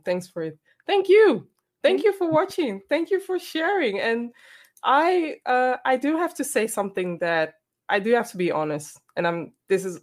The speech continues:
Speaker 1: I know it's a vulnerability part. So, um, I was just discussing with, with Mira and Peter about, uh, pro-, you know,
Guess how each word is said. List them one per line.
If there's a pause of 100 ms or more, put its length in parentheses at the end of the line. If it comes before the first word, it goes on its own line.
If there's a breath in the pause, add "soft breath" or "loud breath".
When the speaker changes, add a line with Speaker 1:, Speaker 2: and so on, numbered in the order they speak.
Speaker 1:
I
know
it's (160)
a
vulnerability
part.
So, (460 loud breath)
um, (380)
I
was
just
discussing
with,
with
Mira
and
Peter
about, (100)
uh,
pro-, (100)
you
know,